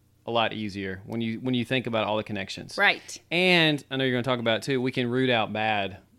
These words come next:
Speaker 1: habits a lot easier. Obviously, if you're addicted to, like, nicotine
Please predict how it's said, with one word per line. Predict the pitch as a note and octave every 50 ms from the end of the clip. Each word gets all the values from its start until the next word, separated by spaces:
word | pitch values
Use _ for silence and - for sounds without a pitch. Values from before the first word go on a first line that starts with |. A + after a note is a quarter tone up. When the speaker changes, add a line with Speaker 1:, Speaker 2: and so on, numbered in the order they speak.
| - -
Speaker 1:
habits | - - A2 G#2+ G#2 G2 F#2+ F#2+ - - - - - - - -
a | G2+ G2+
lot | G2+ G#2 G#2+ G#2+ - -
easier. | G#2 A2 G#2+ G#2+ G#2+ G2 G2 F#2+ F#2 F2+ F2+ - _ _ -
Obviously, | A#2+ B2 A#2+ - - G#2 F#2
if | F2
you're | F#2+ F#2
addicted | F#2 G2 F#2+ - - F#2+ F2+
to, | - - G2 G2 F#2 F2+ F2 - _ _ _ _ _ -
like, | G#2+ G2+ G2
nicotine | G#2 A2+ B2 - A#2+ G#2 - G#2 G#2 G2 G2 G2+ G2+